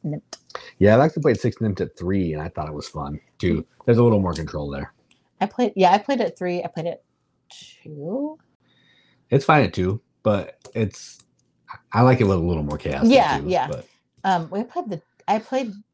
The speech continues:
Speaker 1: the mess out of it at camp this year, like, just all the time with people. And then I, people would
Speaker 2: With
Speaker 1: come and
Speaker 2: your
Speaker 1: borrow
Speaker 2: aunt,
Speaker 1: it.
Speaker 2: too.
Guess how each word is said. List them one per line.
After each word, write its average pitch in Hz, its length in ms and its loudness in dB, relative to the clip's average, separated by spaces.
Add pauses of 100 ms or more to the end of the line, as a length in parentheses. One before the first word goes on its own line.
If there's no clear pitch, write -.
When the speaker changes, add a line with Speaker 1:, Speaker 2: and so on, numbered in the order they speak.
(180)
Speaker 1:
the 165 60 -6
mess 156 400 -6
out 143 160 -10
of 139 80 -12
it 127 160 -12
at 151 80 -18
camp 156 300 -10
this 170 180 -4
year, 190 420 -2
like, 170 180 -2
just - 280 -8
all 151 160 4
the 151 100 -4
time 156 220 -6
with 156 80 -10
people. 170 220 -4
And 180 120 6
then 208 100 6
I, 190 120 2 (140)
people 202 180 0
would 175 100 4
Speaker 2:
With 165 80 -10
Speaker 1:
come 196 120 0
and 175 140 -2
Speaker 2:
your 160 80 2
Speaker 1:
borrow 180 260 6
Speaker 2:
aunt, 160 160 2
Speaker 1:
it. - 40 -16
Speaker 2:
too. 95 320 -2